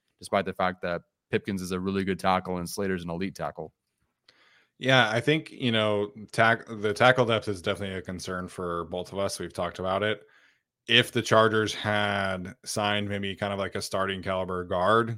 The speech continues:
Speaker 2: and said, "Jamari's just gonna be kind of our swing everything,"
Speaker 1: Mm-hmm.
Speaker 2: then you, you feel very different about this tackle room,
Speaker 1: Sure.
Speaker 2: right? 'Cause if you, if you knew you had Slater, Pipkins, Sawyer as your three tackles, that's a great tackle trio, man. That's, like, one of the best tackle trios in the league.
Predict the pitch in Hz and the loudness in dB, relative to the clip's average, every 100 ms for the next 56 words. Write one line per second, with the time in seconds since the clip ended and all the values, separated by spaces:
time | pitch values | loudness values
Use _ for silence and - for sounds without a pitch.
0 | - 101 90 87 98 92 90 98 92 92 | -10 -10 -8 -8 -6 -6 -6 -6 -4 -4
1 | 87 92 - 92 87 95 87 87 - 98 | -6 -8 -8 -8 -4 -4 -2 -4 -6 -8
2 | 95 92 92 - 104 139 139 175 175 - | -8 -8 -8 -2 2 4 4 2 2 -8
3 | _ _ _ - 107 107 107 104 90 - | _ _ _ -8 0 4 4 2 -4 -10
4 | _ - 113 107 120 113 143 120 135 117 | _ -4 0 6 6 12 12 12 8 8
5 | 98 95 101 95 107 98 - - 117 117 | 2 2 2 2 0 0 -4 4 6 6
6 | 90 85 87 117 104 95 95 110 113 110 | 4 -2 2 2 2 -2 -4 -2 -2 -2
7 | 98 117 120 123 120 110 104 - - 123 | -4 0 2 4 4 4 2 0 0 4
8 | 135 139 135 120 117 110 98 107 104 117 | 6 6 4 0 0 -4 -2 2 4 4
9 | 131 131 104 95 95 - 110 107 107 113 | 2 0 -2 -4 -6 -4 -4 0 0 0
10 | 131 127 - _ _ _ _ _ _ _ | -2 -2 -10 _ _ _ _ _ _ _
11 | _ - 156 - 143 101 135 135 131 123 | _ 4 6 6 4 6 6 6 6 6
12 | 110 - 131 104 92 98 110 - 147 151 | 4 2 2 2 2 -2 0 0 0 2
13 | 120 104 107 - 110 101 92 110 92 90 | 2 2 0 2 0 0 -2 -2 -2 -6
14 | 82 123 104 87 | -4 0 0 -2